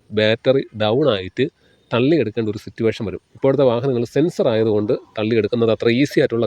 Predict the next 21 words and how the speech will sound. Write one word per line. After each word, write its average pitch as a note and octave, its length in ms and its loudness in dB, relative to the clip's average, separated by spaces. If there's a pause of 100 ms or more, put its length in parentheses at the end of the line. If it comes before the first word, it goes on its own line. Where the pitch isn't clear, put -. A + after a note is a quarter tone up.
കാര്യമല്ല. G#2+ 360 -2 (480)
ജമ്പർ A#2+ 280 2
കേബിൾ A#2+ 280 4
വെച്ച് D#3 200 -6 (240)
ജമ്പ് A#2 220 2
ചെയ്തെടുക്കാനോ A2+ 560 0
അല്ലെങ്കിൽ A2 300 0 (580)
പിന്നെ A#2+ 240 4 (360)
മറ്റേതെങ്കിലും C#3 560 2
ബാറ്ററി B2+ 340 0
കൊണ്ടുവന്ന്, A2+ 420 0 (640)
ആ, - 20 0 (920)
പകരം C#3 280 2
വെച്ച് - 220 -4
സ്റ്റാർട്ട് A#2+ 260 -2
ചെയ്യാനേ A#2 300 2
നമുക്ക് G#2 220 -4 (200)
സാധിക്കുകയുള്ളൂ. G#2+ 480 0
അപ്പോൾ B2 160 -2
ബാറ്ററിയുടെ D3 640 4
കണ്ടീഷൻ A#2+ 380 -2